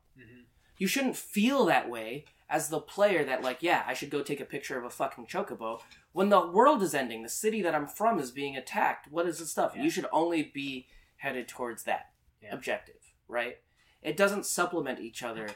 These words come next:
Speaker 2: <clears throat> in the right way. And then when you think about it, in one of the best games that I think ever made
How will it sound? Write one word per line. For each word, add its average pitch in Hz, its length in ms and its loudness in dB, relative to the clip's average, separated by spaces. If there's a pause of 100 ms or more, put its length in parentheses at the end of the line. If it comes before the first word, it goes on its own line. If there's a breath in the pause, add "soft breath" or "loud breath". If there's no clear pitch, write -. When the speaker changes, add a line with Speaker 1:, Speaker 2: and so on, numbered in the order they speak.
(160)
Speaker 2:
<clears throat> - 220 -16
in 143 100 -2
the 123 100 -4
right 113 260 -8
way. - 260 -18 (540 soft breath)
And 165 120 2
then 190 120 2
when 190 100 2
you 170 80 4
think 190 220 -2
about 165 280 4
it, 151 220 -2 (640)
in 151 180 -2
one 151 140 2
of 147 80 -4
the 135 80 -4
best 135 300 -4
games 127 300 -6
that 127 100 -2
I 123 80 0
think 123 340 -8
ever 123 220 -6
made 117 300 -8